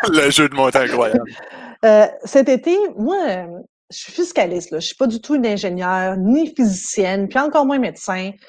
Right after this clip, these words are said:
Speaker 2: mais je, je suis aussi professeure à l'université, puis j'ai l'habitude de faire de la recherche. J'ai regardé différents plans de retour à l'école.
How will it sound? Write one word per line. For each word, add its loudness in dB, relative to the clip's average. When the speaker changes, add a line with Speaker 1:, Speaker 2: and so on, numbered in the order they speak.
Speaker 2:
mais 0
je, -4
je -8
suis 0
aussi 2
professeure -2
à -4
l'université, -4
puis -14
j'ai -14
l'habitude -4
de -10
faire 0
de -4
la -4
recherche. -12
J'ai 4
regardé 4
différents 0
plans -2
de 2
retour -2
à -2
l'école. -8